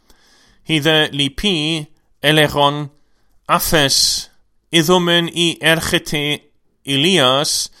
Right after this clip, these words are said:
soson afton. Hode Jesus palen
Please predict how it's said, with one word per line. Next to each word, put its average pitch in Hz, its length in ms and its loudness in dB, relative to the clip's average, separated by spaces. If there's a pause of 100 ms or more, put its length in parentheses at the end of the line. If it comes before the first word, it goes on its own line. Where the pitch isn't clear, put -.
(360)
soson 131 1000 0
afton. 120 680 -2 (880)
Hode 139 300 4
Jesus 147 680 2
palen 151 520 0